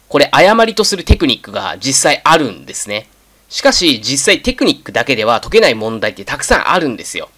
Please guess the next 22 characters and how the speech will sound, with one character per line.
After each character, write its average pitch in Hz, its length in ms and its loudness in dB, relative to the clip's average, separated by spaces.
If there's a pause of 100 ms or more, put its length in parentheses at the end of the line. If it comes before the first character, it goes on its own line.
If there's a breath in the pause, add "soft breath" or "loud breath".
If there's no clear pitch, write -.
(140)
な - 100 0
の 202 80 2
で、 123 340 4
こ 180 140 0
の 240 80 6
よ 262 80 6
う - 20 4
な 113 80 -2
テ - 160 4
ク 277 160 -2
ニ 131 120 -4
ッ - 60 -20
ク 175 100 -4
に 120 100 -4
頼 170 280 -2
ら 226 120 0
ず 117 100 -10
に、 120 240 -2 (320 soft breath)
き 190 140 -10
ち 262 160 0
ん 180 80 -6
と 165 340 2